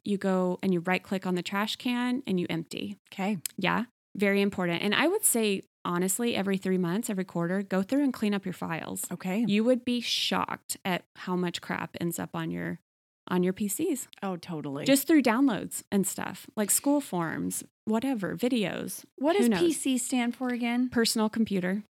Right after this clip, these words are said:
Speaker 2: And so a Mac can be a P C?
Speaker 1: No.
Speaker 2: No.
Speaker 1: Very different. So a P C is anything that runs Windows or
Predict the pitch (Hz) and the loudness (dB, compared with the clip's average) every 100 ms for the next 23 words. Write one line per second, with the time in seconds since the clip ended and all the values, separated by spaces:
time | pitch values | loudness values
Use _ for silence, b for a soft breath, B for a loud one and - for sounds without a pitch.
0 | _ _ - 233 254 220 208 202 - 233 | _ _ 0 2 4 6 6 4 2 0
1 | 208 208 226 226 233 220 247 247 269 214 | 2 2 0 0 -2 0 0 0 0 2
2 | 170 180 - _ - 202 190 226 220 196 | 0 -2 -10 _ -4 2 4 4 2 0
3 | 180 175 - 220 196 190 202 - 254 254 | -2 -2 2 4 4 2 -2 -4 -2 0
4 | - 226 214 247 285 - 196 202 214 233 | 2 0 0 0 0 0 0 0 0 2
5 | 226 214 190 185 185 - 180 185 190 190 | 2 2 2 2 2 -2 0 2 2 2
6 | 185 185 - 175 | 0 0 -2 -2